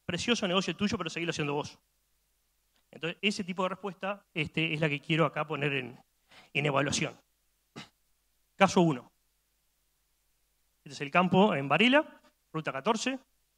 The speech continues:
a diez kilómetros de Varela, sobre la ruta, primer dato, sobre la ruta,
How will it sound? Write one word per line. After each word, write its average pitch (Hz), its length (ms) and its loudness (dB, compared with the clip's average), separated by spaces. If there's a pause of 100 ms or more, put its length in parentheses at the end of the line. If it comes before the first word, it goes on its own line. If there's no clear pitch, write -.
(280)
a 131 60 -6
diez 156 140 -2
kilómetros 147 260 -4
de 143 40 -2
Varela, 226 440 0
sobre 170 300 -4
la 156 100 0
ruta, 262 420 -4
primer 147 300 -6
dato, 208 320 -2
sobre 160 320 -8
la 139 100 -10
ruta, 180 360 -8